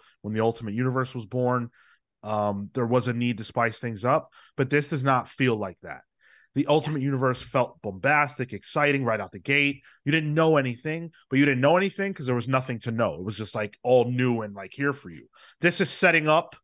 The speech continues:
Speaker 1: stuff. This is table setting. This is, you know, there was no table setting for the Ultimates. It was just like,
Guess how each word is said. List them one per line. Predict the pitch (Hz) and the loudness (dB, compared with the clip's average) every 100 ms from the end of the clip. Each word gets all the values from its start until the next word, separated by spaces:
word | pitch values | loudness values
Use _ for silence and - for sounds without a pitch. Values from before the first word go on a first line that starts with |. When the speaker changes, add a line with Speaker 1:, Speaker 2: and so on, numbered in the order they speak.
| _ _ _ _ _ _ | _ _ _ _ _ _
Speaker 1:
stuff. | - - 87 - - - _ _ _ _ - | -16 -6 -6 -6 -18 -20 _ _ _ _ -2
This | 151 147 | 0 2
is | 160 147 131 - _ _ _ | 4 4 0 -10 _ _ _
table | - 185 143 | 2 4 4
setting. | 131 - 90 73 _ _ _ _ _ - | -2 -4 -8 -10 _ _ _ _ _ 0
This | 160 151 | 2 4
is, | 165 151 135 127 | 4 4 4 0
you | 151 | 0
know, | 147 | 2
there | 151 | 4
was | 156 214 196 | 6 4 4
no | 170 | 0
table | 135 147 123 | 0 -2 -2
setting | - 120 101 | -4 -6 -8
for | 104 | -8
the | 104 | -6
Ultimates. | 90 - 73 - | -6 -8 -16 -8
It | |
was | 120 | -6
just | 120 - | -4 -2
like, | 127 123 | 0 0